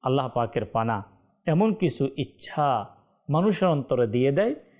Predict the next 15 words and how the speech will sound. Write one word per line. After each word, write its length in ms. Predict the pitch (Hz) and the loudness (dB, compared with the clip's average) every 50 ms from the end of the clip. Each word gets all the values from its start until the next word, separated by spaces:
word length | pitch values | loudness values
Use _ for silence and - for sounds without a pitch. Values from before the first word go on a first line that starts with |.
| _ _ _ _ - | _ _ _ _ -4
যার 220 | 127 139 139 139 | -2 -2 0 0
মাধ্যমে 460 | 127 127 139 143 147 151 185 175 156 139 | 0 0 0 0 2 0 2 2 2 0
সে 180 | - - 135 | 0 -2 0
লৌকিকতার 600 | 123 131 131 - 202 - 175 151 - - 120 113 | 0 0 0 0 0 0 0 -2 0 -2 -2 -2
মধ্যে 480 | 110 107 113 110 123 165 226 277 - - _ _ _ _ | 0 -2 -2 -2 0 0 0 -2 -4 -10 _ _ _ _
পড়ে 240 | - 127 117 110 101 | -2 0 2 2 0
যায়। 160 | 98 92 92 - - - _ _ _ _ _ _ _ _ _ _ _ - | 0 -2 -2 -6 -12 -20 _ _ _ _ _ _ _ _ _ _ _ 2
যেমন 400 | - 190 190 190 175 151 160 170 - _ _ _ _ _ _ _ _ _ _ _ _ _ _ _ _ _ _ _ _ _ _ _ _ _ _ _ _ _ _ _ _ | 2 4 4 2 0 0 -2 -6 -10 _ _ _ _ _ _ _ _ _ _ _ _ _ _ _ _ _ _ _ _ _ _ _ _ _ _ _ _ _ _ _ _
ইবাদত 420 | 180 180 175 196 208 208 247 233 - | 0 2 2 2 2 2 0 -2 2
করার 240 | - 180 165 170 165 | 0 2 2 2 0
পর 220 | - - 147 139 | 0 0 0 0
আমাদের 340 | 143 147 147 170 175 165 165 | 2 2 2 2 2 2 0
অন্তরে 440 | 147 139 127 - 135 127 120 117 120 | 0 0 0 -2 0 0 0 0 -2
প্রসিদ্ধি 680 | 120 - - 170 175 165 - - 226 220 185 175 190 | -4 -4 0 2 2 2 2 0 0 2 2 2 2
লাভের 280 | 165 156 147 131 131 | 2 2 2 2 2